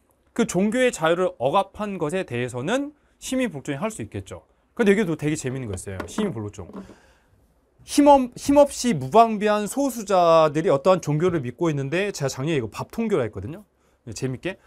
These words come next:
근데 그 종교를 믿고 있는데 이걸 억압했어. 그럼 이들은 무방비한 상태의 소수자이기 때문에 어떻게 하는 것이 합법적인 방법인지를 모르면, 그때는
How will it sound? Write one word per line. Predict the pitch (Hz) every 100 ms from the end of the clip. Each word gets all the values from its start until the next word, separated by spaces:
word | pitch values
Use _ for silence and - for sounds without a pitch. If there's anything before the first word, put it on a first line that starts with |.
| _ -
근데 | 208
그 | 220 240
종교를 | 208 220 240 180
믿고 | 180 214
있는데 | 202 180
이걸 | 151 147
억압했어. | 117 180 202 143 - 95 - _ -
그럼 | 185
이들은 | 196 240 185
무방비한 | 127 202 247 226 214 202
상태의 | 202 190 190
소수자이기 | 175 240 226 196 156 139 131
때문에 | - 190 151 185 101 - _ _ -
어떻게 | 151 - 165 262 254
하는 | 226 240 247
것이 | 226 202 208
합법적인 | 220 254 254 214 208
방법인지를 | 143 143 156 151 139 143 127
모르면, | 117 214 226 139 131 113 _ _ _ -
그때는 | 170 - 247 233 262